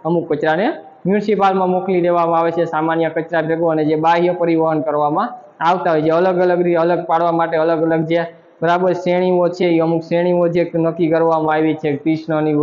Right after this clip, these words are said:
તીક્ષ્ણ વસ્તુઓ છે, ઘન વસ્તુઓ છે,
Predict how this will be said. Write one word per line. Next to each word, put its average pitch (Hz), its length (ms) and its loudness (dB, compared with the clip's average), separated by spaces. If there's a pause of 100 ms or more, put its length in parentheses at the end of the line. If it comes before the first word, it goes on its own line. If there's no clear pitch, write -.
(120)
તીક્ષ્ણ 156 360 0
વસ્તુઓ 151 420 0
છે, 147 240 -2
ઘન 151 300 0
વસ્તુઓ 151 420 -2
છે, 147 300 -4